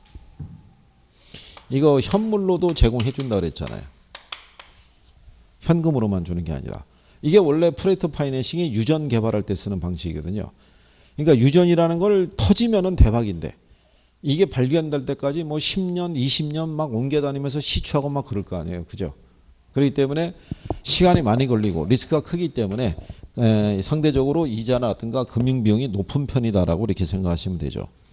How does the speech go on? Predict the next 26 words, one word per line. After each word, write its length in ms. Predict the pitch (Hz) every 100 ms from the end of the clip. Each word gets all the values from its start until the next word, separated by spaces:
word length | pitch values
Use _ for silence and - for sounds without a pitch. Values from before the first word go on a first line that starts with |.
| - - - - - - - - - - -
그리고 260 | - 185 196
이제 280 | 156 135 117
사 220 | 123 135
번에 240 | 170 180
가면 440 | 160 120 143 104 -
피에프는 540 | 180 180 180 214 185
위험 300 | 120 160 160
분담을 380 | 151 143 135 123
위해서 440 | 107 98 143 98 -
여러 300 | 110 143 180
이해관계자가 960 | 131 139 127 120 110 107 131 95 98 82
계약 280 | 117 131 143
관계에 360 | 143 143 127
따라 280 | 120 120 117
참여하기 500 | - - 160 139 113
때문에 480 | - 90 101 120 78 - - - -
일반 420 | 135 143 175 180
개발 380 | - 120 143 135
사업에 240 | 131 131
비해서 260 | 127 127 156
사업 380 | - 160 160
진행이 320 | - 127 131 139
신속하다 680 | - 208 185 190 - 143 135
그러니까 260 | 110 104
틀린 260 | - 131 139
거죠. 340 | 117 - -